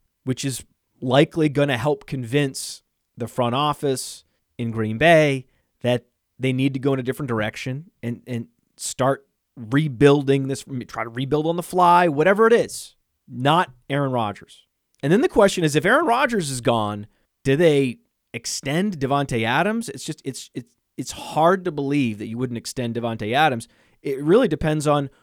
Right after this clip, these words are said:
the Packers front office and what they think their competitive timeline is gonna look like. If they think they can compete in twenty twenty-three, well, then you keep Davante Adams. He's gonna be thirty in twenty twenty-three. He's still gonna be one of the, the dominant receivers in the league. You might as well extend him.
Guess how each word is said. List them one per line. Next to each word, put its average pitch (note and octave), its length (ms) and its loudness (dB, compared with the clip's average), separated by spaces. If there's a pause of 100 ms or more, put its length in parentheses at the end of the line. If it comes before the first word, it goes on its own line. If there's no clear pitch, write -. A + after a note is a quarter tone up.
(220)
the - 100 -12
Packers F3 520 -2
front C#3 180 -2
office D3+ 340 -2
and B2+ 120 -6
what D3+ 160 -4
they D3 100 2
think D#3 340 -4
their C#3 160 2
competitive C3+ 580 -4
timeline C#3 500 -4
is B2 80 -8
gonna B2+ 140 -6
look G3 200 -6
like. E2 300 -10 (320)
If B2+ 120 -6
they G3 140 6
think C#4+ 220 -4
they F#3+ 120 2
can E3+ 160 -8
compete C#3 640 -2 (360)
in C3+ 440 0 (280)
twenty D3 320 0
twenty-three, C#3+ 880 -2 (280)
well, G3 120 2
then F#3 160 4
you F#3+ 80 0
keep - 240 0
Davante C3 480 0
Adams. G#2 300 -4
He's D3 100 -10
gonna F3 120 -4
be F#3 100 -2
thirty A3+ 360 4
in B2 80 -2
twenty B2 240 -4
twenty-three. A#2+ 460 -6
He's A#2 80 -4
still F3+ 120 -4
gonna E3 100 -2
be D#3 60 0
one D#3 140 0
of D3 40 -4
the, D3 200 -6 (100)
the C3 200 -16
dominant D3 580 0
receivers D3 460 -4
in C#3+ 40 -6
the C#3 80 -4
league. E3+ 240 -2
You A2 80 -4
might B2 180 -4
as C3 120 -6
well C#3+ 160 -2
extend F3+ 400 -4
him. G2+ 200 -12